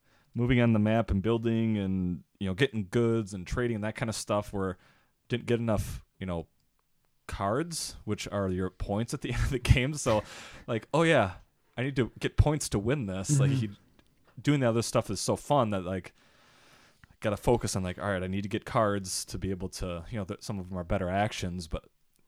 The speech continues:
Speaker 1: you know, 'cause I wanna have points at the end of the game. <laughs>
Speaker 2: Yeah, so basically in the game, you're playing cards from your hand to do certain actions. And then through the game, you can upgrade those cards or get bet-, get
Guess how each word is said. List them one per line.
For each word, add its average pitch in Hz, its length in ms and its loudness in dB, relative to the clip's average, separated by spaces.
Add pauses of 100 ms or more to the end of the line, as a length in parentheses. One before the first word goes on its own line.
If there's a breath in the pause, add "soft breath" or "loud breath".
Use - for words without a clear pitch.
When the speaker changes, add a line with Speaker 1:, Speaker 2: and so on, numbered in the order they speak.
(340)
Speaker 1:
you 92 60 -4
know, 82 60 -8
'cause - 160 -6
I - 80 4
wanna - 180 4
have 110 200 0
points 120 340 0
at 104 80 -2
the 104 140 -6
end - 100 2
of - 80 0
the 87 80 -8
game. 98 420 -4 (100)
<laughs> - 120 -16
Speaker 2:
Yeah, 147 260 2
so 120 180 2
basically 170 380 2
in 139 60 2
the 135 80 2
game, 120 220 2
you're 113 100 0
playing 127 340 0
cards 113 540 -2
from 110 240 0
your 104 100 2
hand 107 540 -2 (680 soft breath)
to 120 100 -2
do 110 600 2 (120)
certain 107 320 -2
actions. 95 680 -6 (600)
And 113 160 2
then 110 440 2 (180)
through 147 180 2
the 131 100 0
game, 120 220 2
you 113 80 2
can - 160 -6
upgrade 120 540 -2
those 107 260 -2
cards 117 540 0
or - 20 -4
get 101 180 -4
bet-, 113 280 -6
get 127 160 -2